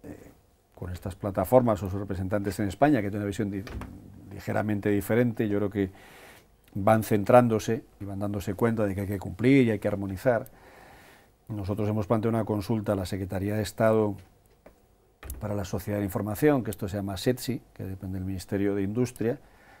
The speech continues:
para que nos diga si las plataformas son responsables o no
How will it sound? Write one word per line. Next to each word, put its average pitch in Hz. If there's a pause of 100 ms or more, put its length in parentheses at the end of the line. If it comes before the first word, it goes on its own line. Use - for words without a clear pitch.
(200)
para 95
que 107
nos 107
diga 123
si 107
las 117
plataformas 120
son 117
responsables 110
o 117
no 117